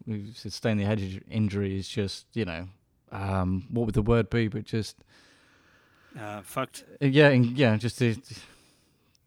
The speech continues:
Speaker 1: little invalid, I suppose. Um, is that?
Speaker 2: Mm.
Speaker 1: Yeah, but the idea, yeah, the, the notion it's just affected his speech center. That's really,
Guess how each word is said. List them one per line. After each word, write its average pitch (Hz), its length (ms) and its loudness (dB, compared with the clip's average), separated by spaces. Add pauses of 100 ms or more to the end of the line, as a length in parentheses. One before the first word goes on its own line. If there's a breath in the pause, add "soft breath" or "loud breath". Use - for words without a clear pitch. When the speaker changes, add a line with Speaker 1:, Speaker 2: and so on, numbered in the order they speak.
(140)
Speaker 1:
little 120 220 4
invalid, 127 420 4
I 98 80 0
suppose. 127 540 0
Um, 117 500 4 (440 soft breath)
is 120 140 -2
that? 147 320 6 (120)
Speaker 2:
Mm. 139 500 -2
Speaker 1:
Yeah, 131 340 6 (300)
but 127 120 0
the 139 100 6
idea, 131 320 4
yeah, 151 220 0
the, 104 120 -10
the 113 120 -6
notion 117 560 0
it's 113 180 -8
just - 220 -2
affected 117 300 0
his 104 120 0
speech - 260 4
center. 92 220 0
That's 123 320 -4
really, 123 380 2